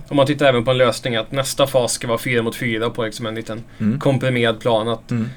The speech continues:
Speaker 1: när man införde liknande lösningar i fotboll, för de gick väl från
Speaker 2: Mm.
Speaker 1: eh, vilka liksom spelformer har vi där?
Speaker 2: Vi har nu från och med i år, eh, tvåtusen tjugo, eller egentligen från tvåtusen nitton, så blev det obligatoriskt i hela Sverige då.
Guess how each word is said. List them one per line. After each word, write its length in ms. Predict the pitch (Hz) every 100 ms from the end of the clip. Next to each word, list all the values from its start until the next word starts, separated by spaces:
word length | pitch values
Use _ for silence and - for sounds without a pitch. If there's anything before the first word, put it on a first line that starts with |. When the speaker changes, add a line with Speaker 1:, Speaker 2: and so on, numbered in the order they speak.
| -
Speaker 1:
när 80 | 139
man 160 | 143 147
införde 400 | 139 135 131 135
liknande 380 | 135 135 143
lösningar 340 | 180 151 139 131
i 40 |
fotboll, 460 | 127 127 - 147 151
för 100 | 147
de 140 | 147
gick 160 | 151 147
väl 120 | 143
från 340 | 143 143 131 131 -
Speaker 2:
Mm. 300 | 123 139 180 - -
Speaker 1:
eh, 80 | 151 78 160
vilka 280 | 165 170 165
liksom 440 | 160 160 151 165
spelformer 480 | 151 156 143 143 139
har 100 | 143
vi 60 | 151
där? 300 | 160 113 -
Speaker 2:
Vi 260 | 117 170 175
har 340 | 151 151 143
nu 340 | 139 131 135
från 240 | 123 139 131
och 60 |
med 80 | 135
i 60 | 143
år, 500 | - 226 139 101 98 - -
eh, 160 | 123 113
tvåtusen 760 | - 131 131 127 123 123 120 110 - - - -
tjugo, 540 | - 147 139 110 151 95 - - - - -
eller 180 | 120 127
egentligen 420 | 123 113 127 175
från 80 | 165
tvåtusen 320 | 139 127 123
nitton, 420 | 107 - 143 110
så 100 | 113
blev 180 | 110 107
det 80 | 107
obligatoriskt 580 | 104 104 107 101 98 107
i 40 |
hela 200 | 101 101
Sverige 400 | 98 120 131 123
då. 220 | 98 92